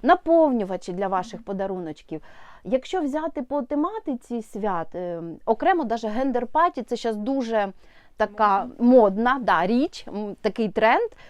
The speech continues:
Speaker 1: то в нас для гендер-паті дуже багато товарів. Це і кольоровий дим,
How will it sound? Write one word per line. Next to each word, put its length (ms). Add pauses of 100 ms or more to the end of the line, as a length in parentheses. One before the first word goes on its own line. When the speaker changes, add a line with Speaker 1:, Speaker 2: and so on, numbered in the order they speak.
(220)
Speaker 1:
то 200
в 100
нас 360
для 140
гендер-паті 600
дуже 260
багато 400
товарів. 420 (800)
Це 280
і 100
кольоровий 560
дим, 380